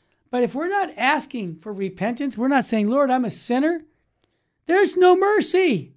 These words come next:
Mercy comes from a repentant heart. You know, the gospel says, "Believe,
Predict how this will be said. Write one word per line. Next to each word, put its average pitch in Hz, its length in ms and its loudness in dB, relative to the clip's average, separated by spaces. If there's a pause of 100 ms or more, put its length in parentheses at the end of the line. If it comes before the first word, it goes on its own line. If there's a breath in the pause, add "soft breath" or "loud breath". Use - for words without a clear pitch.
(1200)
Mercy 302 540 6
comes 240 580 4 (340)
from 226 220 -2
a 226 60 2
repentant 220 640 2
heart. 202 420 2 (880)
You 196 80 -12
know, 202 220 0
the 196 140 -10
gospel 226 420 -6
says, 190 240 -10
"Believe, 214 680 -6